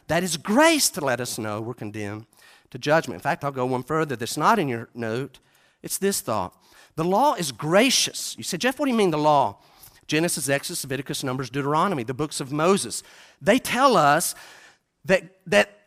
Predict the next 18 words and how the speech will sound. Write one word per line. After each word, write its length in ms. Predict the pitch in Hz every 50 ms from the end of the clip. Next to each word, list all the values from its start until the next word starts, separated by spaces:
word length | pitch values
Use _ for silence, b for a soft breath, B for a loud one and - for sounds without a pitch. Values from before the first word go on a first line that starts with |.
| _
because 500 | - 185 190 - - 196 220 262 302 247
of 80 | 240 220
our 100 | 202 180
sin, 640 | - - - 277 294 311 302 254 214 208 220 208 - -
the 160 | 160 214 208
law 600 | 208 208 214 233 262 302 339 320 277 254 247 262 -
is 160 | 196 196 147
gracious 420 | - 208 220 262 262 - 262 -
enough 220 | - 226 202 214 -
to 140 | - 247 -
offer 320 | - 190 190 190 - - 240
sacrifices, 1200 | - - - - 302 320 330 - - 320 277 - - 247 214 185 165 - - - 151 135 127 - - -
animal 500 | 180 220 262 269 262 247 208 185 156 131
sacrifices, 1080 | - - 175 156 147 - - 135 - - 110 98 95 - - - - - - - - - _ _ _ _ _ _ _ _ _ _ _ _ _ _ _ _ _ _ _ _ _ _ _ _ _ _ _ _ _ _ _ _ _ _ _ _ _ _ _ _ _ _ _ _ _ _ _ _ _ _ _ _ _ _ _
to 100 | - 151
help 380 | 123 92 123 170 190 202 -
with 160 | 208 220 220 -
sin. 500 | - - 277 294 330 349 254 147 117